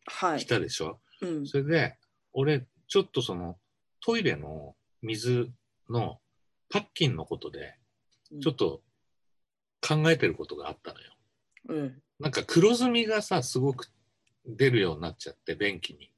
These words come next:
Speaker 1: ああ。
Speaker 2: それで、あれ、いろいろ調べると、パッキンが古くなっ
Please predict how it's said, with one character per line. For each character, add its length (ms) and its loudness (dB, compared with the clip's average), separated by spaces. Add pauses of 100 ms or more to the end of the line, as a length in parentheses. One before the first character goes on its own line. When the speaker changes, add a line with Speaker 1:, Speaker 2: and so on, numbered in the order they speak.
(220)
Speaker 1:
あ 760 -4
あ。 60 -20 (220)
Speaker 2:
そ 60 2
れ 80 0
で、 280 0 (440)
あ 60 6
れ、 100 6
い 120 4
ろ 120 6
い 40 4
ろ 100 4
調 160 0 (140)
べ 100 4
る 100 0
と、 320 -4
パ 120 -4
ッ 160 -4
キ 160 0
ン 80 2
が 80 -4
古 260 0
く 140 -2
な 80 -8
っ 60 -18